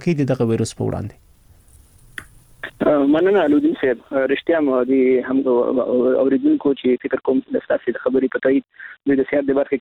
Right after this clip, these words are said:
Speaker 2: کارکوونکي وو، د دوی نظرونه د قدر وړ دي. رښتیا هم ستونزې شته، د، خو زه به په ټوله کې د ستونزو نه مخکې د واکسین په اهمیت باندې خبرې وکړم. هغه دا چې د شري واکسین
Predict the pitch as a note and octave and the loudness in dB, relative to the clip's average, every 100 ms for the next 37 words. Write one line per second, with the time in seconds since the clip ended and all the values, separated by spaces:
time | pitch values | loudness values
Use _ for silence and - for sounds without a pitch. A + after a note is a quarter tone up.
0 | B2+ - C3+ D#3 D3+ C#3+ B2+ B2 C#3 C3+ | -4 0 0 2 2 2 2 2 2 2
1 | B2 C3 C#3+ B2+ B2 C#3 C3 C3+ D3 C#3+ | 2 2 2 0 -2 -2 0 2 2 2
2 | C3+ - _ _ - - - D#4 - D#3+ | 0 -2 _ _ -8 -6 -2 -2 -2 0
3 | D3+ D3 - D#3+ D3+ C#3+ C#3+ D3 D3 F3 | 0 0 0 0 2 2 2 0 -2 0
4 | E3+ E3 D#3+ F#3 E3+ - D#3+ D3 C#3 C3+ | 0 0 0 2 0 0 2 2 4 2
5 | - F3+ F3 D#3 D#3 E3+ D#3+ D3 C3 B2+ | 0 -2 0 2 0 0 0 2 2 0
6 | E3+ - C3+ C3+ C#3 C3 A#2+ - - C#3+ | -4 -2 -2 0 -2 -2 -4 -2 0 2
7 | A#2+ - - _ _ - - D4+ E4 F3+ | 0 -4 -14 _ _ -18 -4 -2 0 0
8 | - E3+ E3+ G3+ F#3 E3+ - F3+ | 0 0 0 0 2 2 0 -2